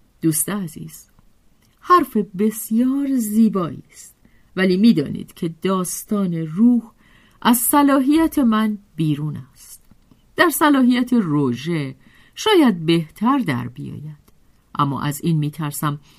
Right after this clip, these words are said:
که او این موضوع را به همان صورتی که شما می‌فهمید نفهمد. من نمی‌بینم که خانواده بریسو در چارچوب زندگی خانوادگیشان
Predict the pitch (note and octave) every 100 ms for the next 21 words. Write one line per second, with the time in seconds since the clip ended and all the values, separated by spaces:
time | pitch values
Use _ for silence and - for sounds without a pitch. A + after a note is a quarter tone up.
0 | _ - C4 C4 C4 A#3+ A#3 G#3 F#3+ F3+
1 | A3 G3 F#3 G3 A#3 A3+ A3+ - A3+ F#3+
2 | G#3 G#3 A3+ G#3+ - _ - - C4 A3
3 | F#3+ E3+ E3+ F3 - D#3+ D3+ D3+ E3+ E3
4 | - _ - E3+ G#3 A3 - D3 - D#3
5 | - _ _ _ _ _ _ - F#3+ F3+
6 | E3+ _ _ - B3+ F4+ A#3 C#3+ C3 C#3
7 | C3+ C3 C#3+ F#3+ - G3 G3 F#3+ F#3+ A3
8 | F#3 F3+ D#3 D#3 - D#3+ C#3+ - _ _
9 | _ E3+ E3+ - - G#3 F#3+ F#3+ - C4
10 | B3 B3+ B3 B3 A#3 G#3 B3 A#3+ A3+ G#3+
11 | F#3+ F3 E3 D#3+ D3 C3+ C#3+ B2